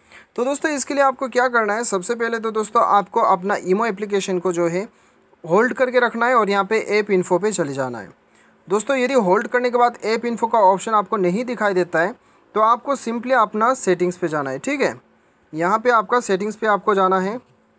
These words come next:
सेटिंग्स पे जाने के बाद में दोस्तों, आपको यहाँ पे स्क्रॉल डाउन करना है। चलिए, यहाँ पे हम स्क्रॉल डाउन करते हैं। यहाँ पे आपको उसके बाद में एप्लीकेशन मैनेजर पे जाना है, ठीक है।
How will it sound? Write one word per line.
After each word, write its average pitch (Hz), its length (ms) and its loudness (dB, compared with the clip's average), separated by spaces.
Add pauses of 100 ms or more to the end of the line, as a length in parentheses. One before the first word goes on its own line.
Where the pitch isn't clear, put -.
(580)
सेटिंग्स 190 380 -2
पे 247 120 -4
जाने 233 220 2
के 226 80 2
बाद 226 180 2
में 233 120 -2
दोस्तों, 226 260 0
आपको 214 240 -2
यहाँ 208 140 -4
पे 196 160 0
स्क्रॉल 190 320 -4
डाउन 202 200 -2
करना 196 260 -2
है। 220 120 -8 (1900)
चलिए, 196 240 -2
यहाँ 202 200 0
पे 202 120 -4
हम 190 100 0
स्क्रॉल 185 320 0
डाउन 196 180 0
करते 190 320 -2
हैं। 202 180 -4
यहाँ 190 320 0
पे 240 100 -6
आपको 214 280 2
उसके 196 220 0
बाद 180 340 2
में 208 220 -6 (420)
एप्लीकेशन 208 560 -2
मैनेजर 185 440 0
पे 175 140 -4
जाना 151 200 -4
है, 139 100 -6
ठीक 254 200 -6
है। 147 160 -6